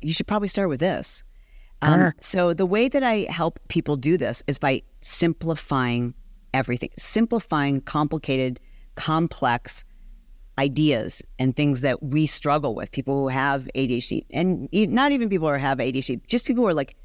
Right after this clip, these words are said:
Speaker 1: easily distracted. Like, every sparkly thing, you're like, "I should do that. I should do that. I could do that. I wanna do that too." And it's helping them put on blinders
Speaker 2: Yeah.
Speaker 1: and understanding. So I teach them a way of thinking. I teach them habits that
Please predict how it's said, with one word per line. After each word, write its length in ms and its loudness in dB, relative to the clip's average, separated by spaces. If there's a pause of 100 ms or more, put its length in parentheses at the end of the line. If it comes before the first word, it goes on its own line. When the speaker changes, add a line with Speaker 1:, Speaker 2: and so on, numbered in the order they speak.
(280)
Speaker 1:
easily 320 2
distracted. 480 -2
Like, 240 -4
every 240 0
sparkly 460 -2
thing, 340 0 (200)
you're 100 2
like, 200 0
"I 60 0
should 200 0
do 100 2
that. 220 0 (160)
I 100 -2
should 160 0
do 80 2
that. 220 0 (120)
I 80 2
could 160 0
do 120 0
that. 340 0
I 80 0
wanna 200 2
do 120 0
that 180 2
too." 300 0 (500)
And 200 2
it's 180 -4
helping 300 0
them 300 0 (200)
put 160 2
on 160 2
blinders 720 -2 (360)
Speaker 2:
Yeah. 140 4
Speaker 1:
and 100 2
understanding. 760 0
So 100 0
I 60 2
teach 220 -2
them 120 2
a 60 2
way 160 2
of 80 -2
thinking. 540 0 (220)
I 100 0
teach 280 0
them 260 0 (140)
habits 720 -2 (460)
that 340 0